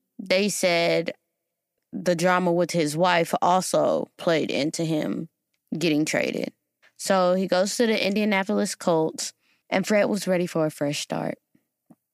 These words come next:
The president at the Colts was the old G M from the Panthers,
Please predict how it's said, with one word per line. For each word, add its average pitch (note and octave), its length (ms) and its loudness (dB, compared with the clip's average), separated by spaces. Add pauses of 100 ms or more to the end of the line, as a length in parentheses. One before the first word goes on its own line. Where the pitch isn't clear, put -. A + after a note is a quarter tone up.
(220)
The F3+ 80 2
president A3 580 0
at - 220 -2
the D#3 100 -2
Colts - 680 0 (440)
was E3+ 720 2 (520)
the F3 200 4
old F3 400 4
G F#3 420 2
M A#3 320 2
from F3+ 280 0
the D#3+ 100 0
Panthers, G3 840 -2